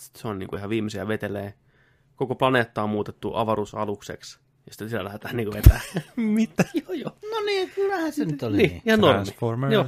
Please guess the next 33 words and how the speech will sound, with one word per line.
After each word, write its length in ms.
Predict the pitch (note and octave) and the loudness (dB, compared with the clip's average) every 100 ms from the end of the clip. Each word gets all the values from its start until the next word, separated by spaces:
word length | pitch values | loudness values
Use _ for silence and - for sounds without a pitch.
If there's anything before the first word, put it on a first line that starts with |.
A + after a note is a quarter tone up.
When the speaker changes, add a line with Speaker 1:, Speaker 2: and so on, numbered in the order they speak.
| - - | -2 -4
Speaker 1:
kyllä. 260 | F3 C3+ - _ _ - | -2 -2 -6 _ _ -12
Speaker 2:
I, 100 | B2+ - | -12 -10
u, 40 | B2 - | -14 -12
a, 60 | |
a, 180 | C3 B2 | -12 -12
i. 160 | - E3 | -10 2
Speaker 1:
Ää, 240 | E3 E3+ | 6 6
leffa 220 | F#3+ E3+ | 4 0
tulee 200 | D#3+ C#3 | 0 2
tänä 160 | B2+ D3+ | 4 4
vuonna 180 | C#3 C3 | 4 4
Netflixiin 720 | D3+ D#3 - B2+ - C3 A#2 | 4 2 -2 -4 0 2 2
meille 220 | A#2 A2+ | 4 2
muualle 360 | A#2+ C#3+ B2+ A2+ | 4 4 4 4
Speaker 2:
Mhm. 80 | A2+ | 4
Speaker 1:
maailmassa. 480 | A2 G#2+ G#2+ - A2 _ _ _ _ - | 2 2 -4 -8 -12 _ _ _ _ -8
Kiinasta 420 | B2+ A2 - G#2+ | -2 -2 -4 -6
löytyy 280 | G#2+ G2+ G2+ | -4 -6 -2
teattereista, 680 | C3+ A#2+ - A2 G#2+ - G#2 | -2 -2 -4 -4 -6 -4 -6
jos 160 | G#2 | -4
siellä 140 | A2+ G#2+ | -6 -4
päin 220 | G#2+ G2+ | -6 -6
pyörit, 360 | G#2+ G#2 G#2 | -8 -8 -8
niin 120 | G#2 F#2+ | -8 -8
voit 200 | G2 - | -8 -10
pistää 320 | - - G2 - - _ _ _ _ - | -12 -14 -16 -18 -20 _ _ _ _ -8
liput 260 | C#3+ C3 - - | -8 -8 -16 -12
tilaukseen. 720 | C#3 B2 G#2+ - - G#2+ G#2 - - _ _ _ _ _ _ _ _ _ _ _ _ _ _ _ - | -10 -8 -8 -10 -8 -8 -8 -14 -20 _ _ _ _ _ _ _ _ _ _ _ _ _ _ _ -18
Speaker 3:
Chin 160 | C3 A2 | -14 -12
chin. 260 | F#3+ F#3 - _ _ _ _ | -12 -12 -14 _ _ _ _
Speaker 1:
Se 140 | - | -10
on 60 | F3+ | -8
Kiinassa 540 | F#3+ F#3 C#3+ - C3+ | -4 -2 -2 -4 -6